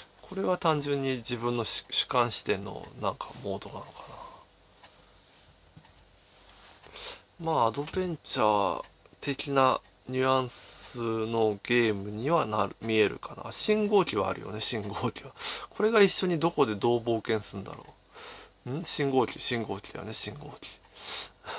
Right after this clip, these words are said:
<laughs> うーん、信-、あ、これ信号機一緒にいるのか？これ信-、左にあんの信号機か？わかんないな。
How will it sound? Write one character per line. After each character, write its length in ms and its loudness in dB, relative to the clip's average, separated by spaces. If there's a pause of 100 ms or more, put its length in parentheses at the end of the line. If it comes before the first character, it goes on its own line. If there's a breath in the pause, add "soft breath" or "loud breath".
(160 loud breath)
<laughs> 1000 -20
う 20 -10
ー 720 -4
ん、 40 -10
信-、 680 -2
あ、 80 -2
こ 80 0
れ 60 2
信 260 0
号 160 2
機 120 2
一 80 2
緒 120 0
に 80 2
い 60 4
る 80 0
の 120 -2
か？ 220 -10
こ 80 -6
れ 60 -4
信-、 240 -6 (420)
左 320 2
に 100 2
あ 80 6
ん 60 2
の 60 -2
信 280 -4
号 140 -2
機 80 -8
か？ 160 -14 (640 loud breath)
わ 100 0
か 120 2
ん 80 -4
な 80 -8
い 80 -12
な。 260 -12